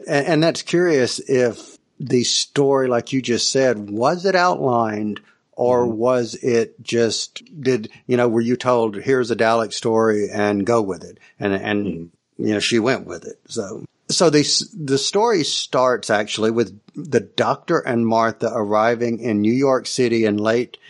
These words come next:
Speaker 1: nineteen thirties during the U S Great Depression. They land the tardis at the base of the Statue of Liberty, and they travel to Hooverville,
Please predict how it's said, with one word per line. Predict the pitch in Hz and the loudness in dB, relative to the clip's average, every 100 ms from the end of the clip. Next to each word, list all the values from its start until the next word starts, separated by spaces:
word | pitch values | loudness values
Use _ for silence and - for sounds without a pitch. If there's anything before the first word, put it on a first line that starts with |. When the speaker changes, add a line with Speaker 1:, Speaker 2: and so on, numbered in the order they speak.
| - | -12
Speaker 1:
nineteen | 127 117 120 - 123 110 | -2 -2 -2 -2 -2 -2
thirties | - 110 110 107 104 95 | 0 2 2 0 -2 -2
during | 113 107 104 | 0 0 0
the | |
U | 101 110 113 | -2 0 2
S | 107 - | 0 -2
Great | 113 98 - | -2 -2 -4
Depression. | 107 - 107 101 98 87 - - - - | -10 -2 -2 -2 -6 -10 -16 -20 -14 -2
They | 110 | 0
land | 107 104 117 143 147 135 | 2 2 2 2 2 0
the | 131 | -4
tardis | - - 120 127 120 107 | -4 0 2 2 0 -4
at | |
the | 95 | -10
base | - 104 107 120 127 | -6 -2 0 0 -2
of | |
the | 117 | -4
Statue | - 113 110 - 117 | -2 0 0 0 -2
of | 101 | -2
Liberty, | 110 113 123 131 135 127 - - | 0 0 2 2 0 0 -4 -8
and | 120 113 | 0 2
they | 113 | 2
travel | - 123 117 123 131 | 0 0 0 0 -2
to | - 127 | 0 -2
Hooverville, | - 214 220 135 104 101 92 90 95 | 0 0 0 0 -2 -2 -4 -4 -8